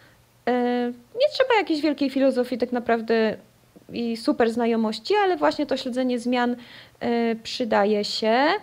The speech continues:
No i w sumie, no i komentarze, obsługa komentarzy,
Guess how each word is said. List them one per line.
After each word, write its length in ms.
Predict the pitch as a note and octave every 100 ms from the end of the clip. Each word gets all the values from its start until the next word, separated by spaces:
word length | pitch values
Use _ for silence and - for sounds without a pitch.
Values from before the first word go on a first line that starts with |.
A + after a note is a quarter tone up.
| - - - - - - - - - _ -
No 260 | B3 C4 D#4+
i 200 | B4 B4
w 40 |
sumie, 480 | - - E4 F#4+ G4+ G4
no 60 | A#4+ C5
i 20 | B4
komentarze, 680 | F4+ F#4 D#4+ G#3 G3+ A3 E4+
obsługa 320 | C4 C#4 B3+
komentarzy, 880 | C4 A#3 A3 A3+ G#3 G3 G3+ A#3+